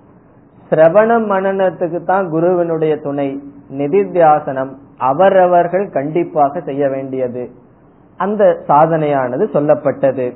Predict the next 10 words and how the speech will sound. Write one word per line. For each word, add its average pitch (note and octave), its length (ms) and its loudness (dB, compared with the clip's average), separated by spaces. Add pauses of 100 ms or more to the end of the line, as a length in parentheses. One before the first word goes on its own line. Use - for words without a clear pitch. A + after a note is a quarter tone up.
(400)
பதிமூன்றாவது D3+ 920 0
மந்திரத்தில். B2+ 640 -6 (800)
பிறகு D#3 400 2
பதினான்கில் D#3+ 920 0 (2000)
உத்திஷ்டத F3 960 0
ஜாகிரத C#3+ 640 2 (640)
என்று D3+ 360 0 (480)
நமக்கு D3 360 -4
யம C#3+ 240 -2
தர்மராஜா C#3+ 680 2